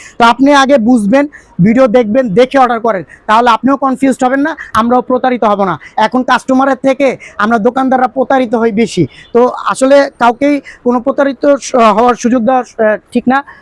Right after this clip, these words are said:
তো আমি প্রত্যেকটা ড্রেস দেখাই দিতেছি চিনিগুড়ার মধ্যে। তো এই ড্রেসগুলো যদি আপনার নিতে ইচ্ছা হয় চোদ্দোশো পঞ্চাশ টাকা প্রাইস থাকবে, এ, একদম হান্ড্রেড পার্সেন্ট ফিক্সড প্রাইস, কোনো বার্গেনিং করতে পারবেন না। এটার কিন্তু চারটা কালার থাকবে। এটা হচ্ছে মেরুন কালারের মধ্যে, ডিজাইনটা দেখেন,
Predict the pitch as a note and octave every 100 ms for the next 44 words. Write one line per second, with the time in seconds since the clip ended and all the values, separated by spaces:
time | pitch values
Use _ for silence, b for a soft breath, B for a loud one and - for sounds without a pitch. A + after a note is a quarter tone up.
0 | _ A#3 A#3+ C4 C4 B3+ C4+ C4+ A#3+ A#3+
1 | A#3+ B3 A#3 A#3+ A#3+ C#4 - A#3+ A#3 B3
2 | A#3+ A3+ C4 C#4+ B B - A3+ C4 A#3
3 | C4+ A3+ C#4 A#3+ A#3+ - A#3+ A#3+ C4+ B3
4 | B3+ C4+ B B B _ - C4+ D4 C#4
5 | C4 C4 B3 C#4 C4 B3 A#3 B3+ A3+ D4+
6 | B B - A3+ - B3 C4 G#3+ B3 A#3+
7 | C4 B3+ A3 A3+ - B3+ - A#3+ G3 G#3
8 | A3+ B3 A#3+ G#3+ G3 F3+ D3 B B A#3
9 | B3+ C4 C4 - C#4+ - B3+ A#3+ G#3+ G#3
10 | G#3 G3+ A3+ C#4+ D4 B B G#3+ B3 C#4
11 | B3 A#3 G#3+ G#3 F3+ E3+ F#3 - - F#3
12 | A3 B3 A#3 G3+ F#3+ C4